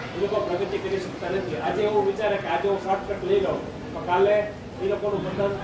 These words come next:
થઈ જાય છે. તો ચરિત્ર ઘડતર કઈ રીતે કરવું? તો સ્વામીજી એની માટે આમ સરળ રસ્તો દેખાડે, બીજાને મદદ કરવી. શું કરવું?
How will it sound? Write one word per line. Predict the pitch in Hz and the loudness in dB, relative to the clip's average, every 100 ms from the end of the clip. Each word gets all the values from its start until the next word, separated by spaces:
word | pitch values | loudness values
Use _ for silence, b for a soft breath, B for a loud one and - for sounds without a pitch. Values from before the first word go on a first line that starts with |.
| 175 | 0
થઈ | 185 | 2
જાય | 175 | 4
છે. | - - 120 - | 2 -2 -6 -6
તો | 156 | -6
ચરિત્ર | 190 214 220 - | -2 -2 -2 -2
ઘડતર | 196 196 202 - | -2 0 -2 0
કઈ | 226 | 0
રીતે | 226 208 | 0 -4
કરવું? | 160 156 147 - - - - | -4 -2 -4 -6 -10 -10 -8
તો | 185 196 | -4 -2
સ્વામીજી | 180 208 214 214 | 0 2 2 2
એની | 208 | 2
માટે | 202 208 202 | 2 2 2
આમ | 196 185 | 0 0
સરળ | 202 208 | 0 0
રસ્તો | 202 196 185 | 0 -2 -2
દેખાડે, | 180 180 170 | -2 -2 -2
બીજાને | 170 185 202 170 | -2 0 0 2
મદદ | 180 202 | 2 0
કરવી. | - 160 147 - - - | -2 -4 -6 -6 -8 -6
શું | 214 208 | -4 0
કરવું? | 202 208 | 0 0